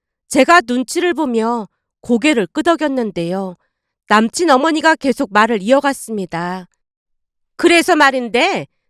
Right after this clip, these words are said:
네가 잘 모르는 것 같아서 말해주는 건데 우리 아들이 산 아파트가 지금은 십이억이지만 그게 곧 십육억도 넘을 거다 그 말이야. 그럼 앉은 자리에서 사억은 그냥 버는 거잖니?"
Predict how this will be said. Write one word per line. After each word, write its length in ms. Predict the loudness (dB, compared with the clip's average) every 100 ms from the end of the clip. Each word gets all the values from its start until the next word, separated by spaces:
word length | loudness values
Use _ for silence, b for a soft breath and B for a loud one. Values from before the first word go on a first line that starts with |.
| _
네가 260 | -6 2 2
잘 200 | 4 0
모르는 360 | 0 0 0 0
것 100 | 0
같아서 360 | 0 0 0
말해주는 460 | 2 2 0 -2 -2
건데 600 | -2 -2 0 0 0 -4 _ _ _ _
우리 280 | -4 2 4
아들이 260 | 4 2 -2
산 200 | -2 0
아파트가 500 | 0 0 -4 0 -2
지금은 340 | -2 -4 -2 -2
십이억이지만 1080 | -2 -2 2 2 2 -6 -8 -2 0 -2 -8 _ _ _ _
그게 220 | -4 -2
곧 160 | 0 -2
십육억도 680 | -2 -2 -2 0 -2 -2 0
넘을 240 | 2 2
거다 240 | 0 -2 0
그 140 | 0
말이야. 600 | 0 0 0 0 0 -4 -10 _ _ _
그럼 220 | 0 4
앉은 280 | 6 4 2
자리에서 760 | 2 2 0 -2 0 2 0 -4 _ _ _
사억은 500 | -4 4 4 4 -2
그냥 220 | -4 -4
버는 280 | -2 -2 0
거잖니?" 680 | -2 -2 -2 -4 -4 -4 -6